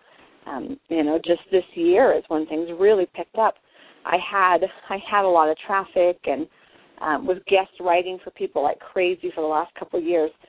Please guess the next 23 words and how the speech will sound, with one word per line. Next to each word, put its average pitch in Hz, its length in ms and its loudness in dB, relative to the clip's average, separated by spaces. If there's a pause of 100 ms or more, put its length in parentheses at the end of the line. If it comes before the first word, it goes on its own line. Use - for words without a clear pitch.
(280)
I - 60 4
used 202 260 0
to 190 80 -4 (100)
freelance 185 460 2 (100)
for 151 80 0
magazines 165 960 0 (140)
and 139 240 -6
journals, 170 640 2
and, 127 280 -6
um, 143 300 -12
I've 160 140 0
been 170 80 -2
a 160 80 0
writer 170 360 4
for 165 100 -6
many 156 280 -6
years. 180 320 -2 (720)
And 180 160 -2 (120)
so 170 360 4
that 175 160 4
was 185 120 0
always 165 320 2
income 165 500 -8